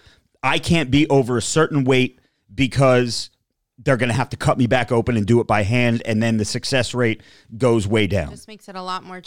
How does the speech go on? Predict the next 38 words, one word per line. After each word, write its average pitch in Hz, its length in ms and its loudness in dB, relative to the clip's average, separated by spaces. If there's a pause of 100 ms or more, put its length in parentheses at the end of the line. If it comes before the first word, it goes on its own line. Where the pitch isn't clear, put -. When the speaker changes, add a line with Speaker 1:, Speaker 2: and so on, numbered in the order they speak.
(120)
Speaker 1:
It 123 80 -2
makes 131 260 0
it 143 60 2
a 139 40 2
lot 127 200 4
Speaker 2:
challenging. 123 40 -4
Speaker 1:
more 123 120 2
challenging. 101 560 -2
Basically, 180 560 0
right 160 240 0
now, 120 280 2
I'm 143 220 0
going 147 320 2
to 151 100 -4
the 131 120 -4
gym 131 380 -2
to 123 100 -8
maintain. 113 540 -4 (280)
And 127 280 0
the 131 80 2
way 165 180 2
that 175 120 0
I 160 120 0
could 147 180 -8
describe 135 440 0
it - 100 -12
to 147 80 -10
people 156 300 -2
or, 123 340 0
or 113 160 2
where 113 380 -2
they 131 140 0
could 117 160 -12
kinda 131 260 0
digest 110 600 -4
it, 170 180 -4 (440)
it's 160 240 -2
like 165 340 2